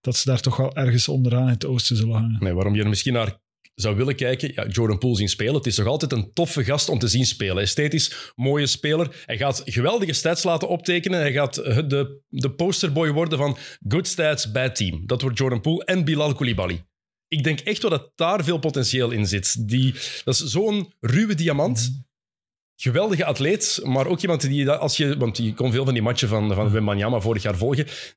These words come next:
Speaker 2: die heeft heel veel evolutie gemaakt in één jaar tijd.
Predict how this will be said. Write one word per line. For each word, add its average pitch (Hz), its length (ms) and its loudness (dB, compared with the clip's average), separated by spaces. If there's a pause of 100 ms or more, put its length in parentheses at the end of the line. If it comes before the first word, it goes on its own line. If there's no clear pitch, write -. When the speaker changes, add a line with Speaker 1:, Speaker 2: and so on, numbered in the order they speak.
Speaker 2:
die 110 200 0
heeft 117 160 -2
heel 160 260 0
veel 151 140 -2
evolutie 135 420 2
gemaakt 117 260 0
in 110 80 -2
één 113 120 -2
jaar 95 180 0
tijd. - 340 -4